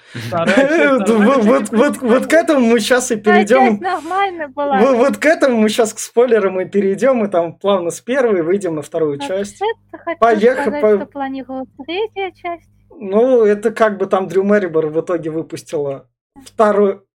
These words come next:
Speaker 2: да, второй ремейк с сериалом, и она там провалилась в две тысячи одиннадцатом году. Дрю Бэрримор эту идею не затащила. Но это у нас будет в будущем. В общем, фильм начинается с того, то, что у нас мужик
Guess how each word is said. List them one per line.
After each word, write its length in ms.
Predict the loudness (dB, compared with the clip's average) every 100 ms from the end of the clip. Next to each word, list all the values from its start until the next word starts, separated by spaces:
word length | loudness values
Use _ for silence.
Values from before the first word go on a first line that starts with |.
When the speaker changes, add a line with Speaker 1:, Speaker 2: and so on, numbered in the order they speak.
| _ _ _
Speaker 2:
да, 180 | -2 -2
второй 400 | -2 0 2 2
ремейк 460 | 0 -2 -2 -2 -6
с 40 |
сериалом, 540 | -6 -2 0 2 0 -6
и 40 |
она 180 | -8 -10
там 180 | -10 -12
провалилась 520 | -10 -6 -4 -4 -4
в 40 |
две 120 | -10 -12
тысячи 260 | -12 -12
одиннадцатом 580 | -12 -10 -14 -16 -18 -14
году. 280 | -14 -12 -14
Дрю 180 | -10 -2
Бэрримор 440 | -2 -2 -8 -10
эту 240 | -12 -12 -10
идею 200 | -8 -8
не 100 | -12
затащила. 540 | -12 -12 -12 -18 -10
Но 140 | 0
это 260 | 0 0 -2
у 80 | -4
нас 280 | -6 -8 -12
будет 260 | -10 -8 -8
в 80 |
будущем. 500 | -12 -12 -12 -18 -20 _ -20 -18 -20 _ _ _ _ 0
В 60 |
общем, 480 | 0 0 -2 -4 -10 _ _ _ _ -20 -8
фильм 280 | -4 0 0
начинается 580 | 0 2 2 0 -4
с 80 | -6
того, 280 | -2 0 0
то, 180 | 0 -4
что 220 | -4 -4
у 40 | -2
нас 300 | -4 -6 -10
мужик 520 | -8 -4 -4 -4